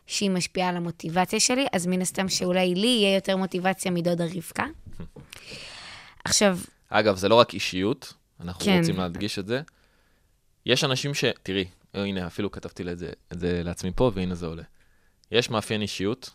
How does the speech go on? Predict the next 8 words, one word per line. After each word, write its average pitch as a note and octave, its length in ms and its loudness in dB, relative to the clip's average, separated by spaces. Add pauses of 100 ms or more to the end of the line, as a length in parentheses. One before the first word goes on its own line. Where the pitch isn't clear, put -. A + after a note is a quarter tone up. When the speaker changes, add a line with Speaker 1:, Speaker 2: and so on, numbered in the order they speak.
(160)
Speaker 2:
כלומר F2 360 -10
איזשהו F2 360 -12
מאפיין G#2 420 -8
של F2+ 280 -6 (220)
בני G2 260 0
אדם G2+ 220 0
מסוימים, B2 420 -2
שנקרא G2 580 -4